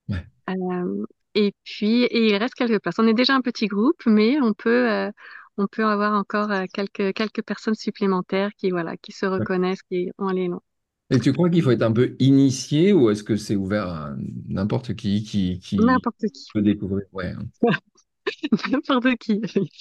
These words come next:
Speaker 2: Il n'y a pas de prérequis pour être soi-même. Donc,
Speaker 1: Et
Speaker 2: et,
Speaker 1: on peut
Speaker 2: et vraiment pas de prérequis dans le sens où vraiment on peut aussi s'être reconnu et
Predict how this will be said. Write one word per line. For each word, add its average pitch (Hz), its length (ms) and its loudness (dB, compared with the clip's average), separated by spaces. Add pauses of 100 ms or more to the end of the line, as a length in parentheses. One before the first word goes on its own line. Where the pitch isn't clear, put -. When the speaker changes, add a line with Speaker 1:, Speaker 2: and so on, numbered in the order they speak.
(140)
Speaker 2:
Il 202 40 4
n'y 247 60 6
a 240 60 4
pas 269 160 0
de 226 140 2
prérequis 254 560 4
pour 233 160 0
être 214 140 0
soi-même. 196 440 2 (1400)
Donc, 196 300 2
Speaker 1:
Et - 160 0
Speaker 2:
et, 247 100 6
Speaker 1:
on 247 40 2
peut 233 100 -4
Speaker 2:
et 233 220 6
vraiment 247 340 4
pas 226 120 0
de 220 120 2
prérequis 233 500 4
dans 196 140 4
le 196 60 2
sens 247 360 -2
où 214 80 4
vraiment 208 400 4 (340)
on 220 140 4
peut 233 140 4
aussi 262 560 2
s'être 214 360 -2
reconnu 226 840 4
et 202 180 2